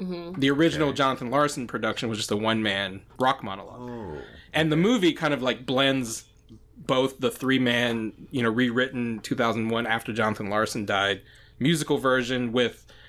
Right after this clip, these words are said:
Speaker 2: the Jonathan Larson rock monologue with a traditional biopic, right? Like, it's, that's what's so cool about Tick, Tick, Boom. It takes, like, three versions of the same story and blends it together. Anyway, the Easter egg is,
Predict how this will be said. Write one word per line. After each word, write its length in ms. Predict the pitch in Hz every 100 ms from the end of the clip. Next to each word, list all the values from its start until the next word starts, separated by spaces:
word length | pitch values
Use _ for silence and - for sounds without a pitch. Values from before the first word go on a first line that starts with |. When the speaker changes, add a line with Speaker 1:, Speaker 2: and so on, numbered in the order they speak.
| - -
Speaker 2:
the 80 |
Jonathan 360 | 110 120 120 117
Larson 320 | 117 110 113
rock 260 | 147 156 156
monologue 480 | 147 139 139 135 123
with 260 | 120 - -
a 60 |
traditional 420 | 127 123 117 117 104
biopic, 600 | 139 110 90 - - -
right? 200 | - 117
Like, 120 | 110 110
it's, 120 | -
that's 220 | 151 175
what's 120 | 160
so 100 | 151 135
cool 160 | 156
about 200 | 113 -
Tick, 140 | 117 104
Tick, 140 | 104
Boom. 140 | 117 107
It 100 | -
takes, 240 | 123 -
like, 120 | 107
three 240 | - 135 120
versions 360 | 120 113 113
of 120 | 104
the 60 | 101
same 340 | - 110 101 - - -
story 420 | - 143 117 107
and 120 | 98
blends 240 | 104 110 101
it 80 | -
together. 340 | 113 143 90 - - -
Anyway, 360 | 226 214 139 123
the 140 | 143
Easter 340 | 220 247 170
egg 240 | 117 120 113
is, 420 | 120 110 104